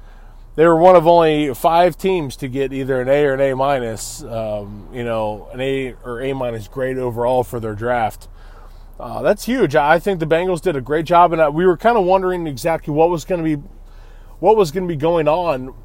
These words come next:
you know, after the, you know, that Drew Sample pick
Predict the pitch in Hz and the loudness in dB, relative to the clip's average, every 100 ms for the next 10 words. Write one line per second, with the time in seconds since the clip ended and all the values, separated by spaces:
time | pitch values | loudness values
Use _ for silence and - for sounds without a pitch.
0 | - - 165 143 135 147 - 165 143 131 | -20 -10 -4 -2 0 -2 -2 -2 -2 -2
1 | 131 127 123 131 113 - 160 139 123 127 | -4 -4 -6 -8 -14 -18 -12 -6 -4 -4
2 | 123 117 165 - 165 175 156 120 139 127 | -4 -2 -4 -2 -2 -2 -4 -2 0 -2
3 | - - | -4 -16